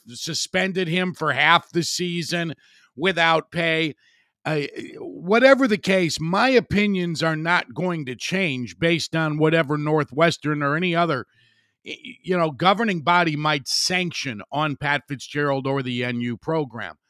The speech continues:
My thoughts are going to be the same. They will not change. I want to suggest, firstly, that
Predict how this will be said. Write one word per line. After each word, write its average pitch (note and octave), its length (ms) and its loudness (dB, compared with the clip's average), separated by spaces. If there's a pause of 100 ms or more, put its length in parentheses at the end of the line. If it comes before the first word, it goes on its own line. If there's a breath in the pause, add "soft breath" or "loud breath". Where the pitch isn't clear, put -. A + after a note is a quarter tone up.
(380)
My F#3 160 0
thoughts G3+ 400 2
are F3 80 2
going E3 380 -2
to D3 80 -4
be D3 240 -4
the B2+ 140 -6
same. A#2 480 -6
They A#3 180 4
will G3 280 4
not D3 420 -4
change. F#2+ 600 -8 (1500)
I G#3+ 120 0
want D#4 280 6
to D4 80 4
suggest, F3+ 720 0
firstly, C3 880 -2 (1120)
that E3+ 500 0